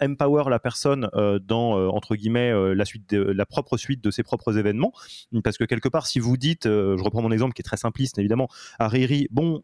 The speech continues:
euh, là, on a un mois devant nous, c'est un mois où t'arriveras, euh, à l'heure tous les, tous les jours, ou en tout cas, euh, tu mettras pas tes, tes collègues dans la panade.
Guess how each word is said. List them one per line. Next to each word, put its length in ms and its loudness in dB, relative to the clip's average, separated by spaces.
euh, 300 4
là, 180 2
on 120 0
a 100 0
un 80 0
mois 180 2
devant 200 0
nous, 180 4
c'est 140 0
un 140 2
mois 220 2
où 60 2
t'arriveras, 640 2
euh, 180 4
à 140 4
l'heure 180 2
tous 140 -2
les, 340 4
tous 100 -4
les 60 6
jours, 180 2
ou 140 2
en 60 2
tout 120 -8
cas, 340 4
euh, 100 4
tu 140 -14
mettras 240 0
pas 120 0
tes, 300 2
tes 120 -2
collègues 220 0
dans 80 -4
la 80 0
panade. 380 2